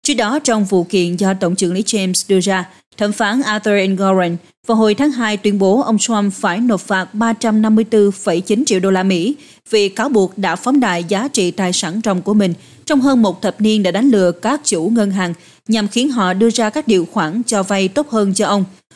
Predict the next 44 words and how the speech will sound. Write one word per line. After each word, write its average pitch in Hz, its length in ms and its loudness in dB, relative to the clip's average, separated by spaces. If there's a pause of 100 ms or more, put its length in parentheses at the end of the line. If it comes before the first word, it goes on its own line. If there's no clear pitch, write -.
(180)
Cộng 202 240 -2
thêm 220 180 0
tiền 190 180 -2
lãi, 185 280 -2
số - 200 -2
tiền 190 260 0
ông 214 160 0
phải 185 160 -2
đóng 208 140 0
phạt 196 340 -4
là 190 180 -2
bốn 202 220 -2
trăm 226 220 -2
năm 208 100 2
mươi 208 100 2
tư 202 200 0
triệu 196 180 -2
đô 190 100 0
la 190 100 2
Mỹ. 190 300 -2 (340)
Ông 277 140 2
Trump 262 240 0
đã 190 140 -2
kháng 233 220 -4
cáo 226 240 -2
phán 233 260 -2
quyết 311 220 0
của 196 100 -2
ông 202 160 0
Engoron, 196 560 0 (280)
nhưng 208 220 0 (360)
theo 220 160 -2
quy 214 140 2
định, 175 220 -4 (200)
ông 214 200 2
vẫn 190 180 0
phải 190 320 -2
nộp 220 200 2
phạt 185 240 -2 (100)
trong 202 200 -2
khi 190 220 2
chờ 180 260 0
kết 269 200 -4
quả. 196 340 -2